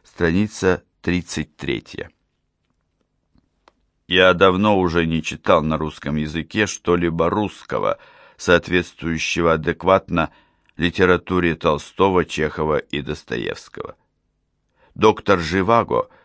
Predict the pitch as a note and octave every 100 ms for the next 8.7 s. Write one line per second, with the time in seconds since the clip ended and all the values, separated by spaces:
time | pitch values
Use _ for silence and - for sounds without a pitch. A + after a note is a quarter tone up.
0 | _ _ _ - G2 B2 A2+ A2+ A2 G#2+
1 | A#2+ C3 A#2 G#2+ F#2+ - E2 G2 A2 G#2+
2 | F#2 D2 F2 F2 - F#2+ E2+ D2+ F2 D2
3 | G#1+ G1+ G1+ - _ _ _ _ _ _
4 | _ _ _ - F#2 C#3+ D3 - C2+ -
5 | - - - _ _ _ _ _ _ _
6 | _ _ _ _ _ - F2+ G2+ F#2 G2+
7 | - F#2 F2 G#2 D#2 F2 E2+ D#2 E2 E2
8 | D#2 D#2+ E2+ - - - -